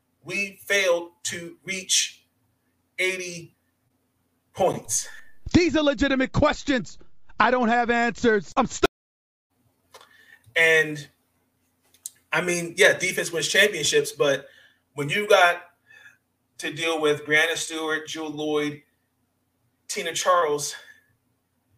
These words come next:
Speaker 1: what else can you really do on the defensive <laughs> side of the ball? Now, obviously, the X factor for the playoffs for these two teams, it's Delle Donne versus Brianna Stewart.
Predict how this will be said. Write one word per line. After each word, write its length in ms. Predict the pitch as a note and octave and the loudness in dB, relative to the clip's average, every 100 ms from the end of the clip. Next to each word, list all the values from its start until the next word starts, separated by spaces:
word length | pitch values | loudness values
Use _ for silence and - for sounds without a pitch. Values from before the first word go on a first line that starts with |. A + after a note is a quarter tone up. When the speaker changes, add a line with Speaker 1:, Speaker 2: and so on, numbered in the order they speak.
| _ _ _ _ _ _ | _ _ _ _ _ _
Speaker 1:
what 260 | - E3 D#3+ | 2 2 4
else 320 | E3 D3+ - | 0 2 -4
can 300 | - - D3+ | -6 -10 -10
you 180 | D3+ D3 | -10 -12
really 300 | D3+ D3 C#3+ | -8 -6 -6
do 420 | C#3 D#3+ D#3 C3+ - - - - | -6 -8 -4 -6 -8 -18 -18 -10
on 80 | C#3+ | -6
the 60 | C#3 | -6
defensive 380 | C#3 C#3+ - | -6 -6 -4
<laughs> 20 | C#3+ | -2
side 240 | - C3+ | 0 0
of 80 | C3 | -2
the 60 | |
ball? 340 | - E3+ C3 - - - _ | 4 4 4 -4 -20 -20 _
Now, 320 | A3 G3 A#2+ - _ _ _ _ _ _ - | 6 6 6 -4 _ _ _ _ _ _ 6
obviously, 800 | G3 G#3+ G#3 - G3+ G3 F#3+ D#3 | 6 10 8 6 -6 -8 -10 -14
the 180 | D3+ C#3 | -14 -4
X 280 | F3 F3+ - | 0 0 -2
factor 640 | F3+ E3+ D#3+ D#3+ D#3+ D3+ - | 0 0 0 -4 -4 -6 -12
for 220 | - D#3 | -2 -2
the 80 | D3 | -2
playoffs 680 | - D3+ D3 C#3+ C#3 - - _ _ _ - | 0 4 6 4 2 -2 -10 _ _ _ -14
for 100 | C#3+ | -6
these 240 | E3 D#3+ | -4 -4
two 180 | - D3 | -4 -4
teams, 440 | D3 D3 C3+ C3 _ _ _ _ B3 | -4 -6 -6 -10 _ _ _ _ 2
it's 260 | B3+ - | 2 2
Delle 380 | F#3+ F#3+ G3 G3 _ _ | 6 6 6 2 _ _
Donne 300 | F3+ F3 F3 | 6 8 6
versus 240 | D#3 D#3 D#3 | 2 -4 0
Brianna 280 | D#3 D#3 D3 | 0 0 -2
Stewart. 460 | - C3+ G#2+ - | -6 -6 -10 -14